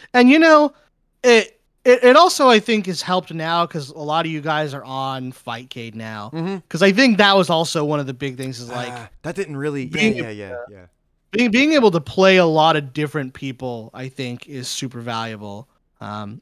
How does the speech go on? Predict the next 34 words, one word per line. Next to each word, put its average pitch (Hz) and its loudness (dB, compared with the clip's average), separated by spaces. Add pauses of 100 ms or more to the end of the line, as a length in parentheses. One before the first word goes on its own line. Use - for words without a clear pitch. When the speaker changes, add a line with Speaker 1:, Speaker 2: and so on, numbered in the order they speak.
Speaker 1:
it's, 160 -6
it's 175 -2
a 165 2
lot 165 4
of 147 0
what 156 0
I 143 -2
accredit 135 -10 (540)
to, 143 -6
like, 120 -10 (720)
my 165 0
skill 139 -4
being 127 -8
where 123 -6
it 117 -6
was 120 -8
at, 120 -6
was 113 -16
I 107 -12
just 113 -12
would 120 -14
get 127 -4
on 135 0
for, 117 -10
like, 113 -10
Speaker 2:
Oh, 127 -10
of 123 -2 (100)
Speaker 1:
hours 120 -4
a - 0
day 233 4
Speaker 2:
course. 120 -4
Speaker 1:
and 113 -8
be 120 -8
like, 120 -8